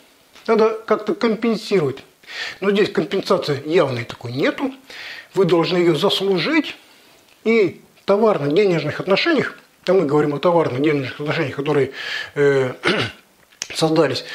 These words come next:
э, э, в ма-, в массово-индустриальном обществе, да? То есть, то есть здесь у нас производит воспроизводство, воспроизводство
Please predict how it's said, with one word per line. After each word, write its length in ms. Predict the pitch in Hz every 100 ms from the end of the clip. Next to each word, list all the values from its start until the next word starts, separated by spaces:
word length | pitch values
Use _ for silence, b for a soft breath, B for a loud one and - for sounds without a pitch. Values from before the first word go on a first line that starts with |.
| B B -
э, 60 |
э, 600 | 135 123 113 120 123 123 120
в 100 | 123
ма-, 240 | 160 139
в 120 | 135
массово-индустриальном 960 | 165 160 - 143 151 139 170 156 127 123 -
обществе, 360 | 160 - - 160
да? 140 | 214 - _ _ -
То 160 | 170
есть, 100 | 156
то 100 | -
есть 120 | 269 233
здесь 200 | 285 -
у 40 |
нас 140 | 208 208
производит 440 | 190 214 208 - B B B B B B - - - - - -
воспроизводство, 1400 | 180 196 233 - - 233 233 214 240 262 - - 135 110 87 - - - _ -
воспроизводство 1300 | 165 240 - - 220 214 180 202 247 226 - 156 123